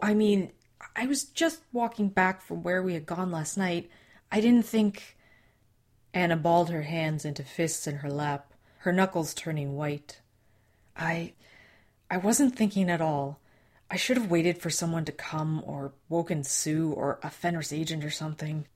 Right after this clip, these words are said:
but I couldn't bring myself to do it. I wanted to be alone for a bit." "It's all right, Anna. You didn't do anything wrong." Evie's eyes crinkled with sympathy. "But you're right. You shouldn't be going off whenever you feel like it without someone with you."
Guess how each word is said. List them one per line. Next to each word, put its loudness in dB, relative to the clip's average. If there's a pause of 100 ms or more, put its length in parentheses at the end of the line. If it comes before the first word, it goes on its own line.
(160)
but -2
I 4
couldn't 2
bring 2
myself -4
to -12
do -6
it. -6 (460)
I -8
wanted 2
to -2
be 2
alone 0
for -6
a -6
bit." -8 (840)
"It's -2
all 6
right, 4
Anna. -4 (200)
You -4
didn't 2
do -4
anything -4
wrong." -6 (640)
Evie's 0
eyes 0
crinkled -6
with -8
sympathy. -8 (560)
"But -2
you're -2
right. -4 (120)
You -6
shouldn't -2
be -4
going -6
off -8
whenever -6
you -8
feel -4
like -4
it -8
without -4
someone -6
with -8
you." -10